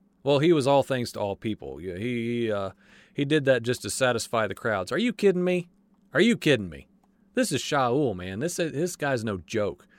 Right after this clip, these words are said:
He's not trying, "Oh, are we good now? Are we good now? You want me to sing a song for you?" No. <laughs> It wasn't like, like that at all.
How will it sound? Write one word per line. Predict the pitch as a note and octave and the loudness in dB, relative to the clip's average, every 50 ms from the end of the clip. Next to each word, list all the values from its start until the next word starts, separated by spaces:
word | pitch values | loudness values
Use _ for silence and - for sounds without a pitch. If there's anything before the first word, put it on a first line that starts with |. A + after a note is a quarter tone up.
| - _ _ _ | -20 _ _ _
He's | - F#3+ F#3+ | -2 0 2
not | G3+ G3 E3 B2+ | 2 2 2 2
trying, | - - D#3 D3 C#3+ C3 | 2 2 2 2 2 2
"Oh, | - E3+ G#3+ - - _ _ _ _ - | 4 4 4 2 2 _ _ _ _ 0
are | A#2+ | 2
we | C3+ D3 | 4 4
good | C#3 C3 F3 G3 G3+ | 4 6 6 6 6
now? | F#3+ G3+ G3+ G#3 G#3 G#3+ - _ _ _ _ _ _ _ - | 6 4 4 4 4 2 0 _ _ _ _ _ _ _ 0
Are | C3+ C#3+ | 2 2
we | D3+ D3 | 4 4
good | C3+ D#3 F#3+ G3 F#3+ | 4 4 4 4 4
now? | F#3+ G3 G3 E3+ - _ _ _ _ _ _ _ _ _ | 2 2 0 0 -4 _ _ _ _ _ _ _ _ _
You | B2 B2+ C#3 | -2 2 2
want | F3 F#3 F3+ | 4 4 4
me | F#3+ E3+ | 4 2
to | C#3+ | 2
sing | - - - F#3+ F#3 | 2 0 0 0 0
a | E3 C#3+ | 0 0
song | - G3 G3 G3+ G#3 G#3 | 0 2 2 4 2 0
for | - - G3+ G#3 G#3 | 0 0 2 2 4
you?" | G#3 G#3 G3+ F#3+ - _ - | 4 2 0 -2 -4 _ -8
No. | E3+ A3 B3+ A3+ B2+ F#2 D#2+ D#2 - _ _ - - - - _ _ - G3 - - - | -4 -2 0 0 -2 -2 -6 -8 -14 _ _ -20 -20 -20 -20 _ _ -20 -20 -18 -8 -2
<laughs> | - F#3 - - _ - - _ _ _ _ _ - | 0 0 0 -2 _ -20 -20 _ _ _ _ _ -14
It | - - - - | -12 -10 -6 0
wasn't | D#3+ D#3 C3 A2 A2+ A#2 A2+ | 0 2 2 0 -2 -6 -8
like, | G#2 F2+ F#2 - - | -8 -8 -8 -8 -4
like | A#2+ A2 G#2 F#2 - | -2 -2 -2 -2 -4
that | F2 E2+ | -8 -8
at | D#2+ D2+ | -8 -10
all. | C#2 A#1+ A1 - | -12 -14 -16 -20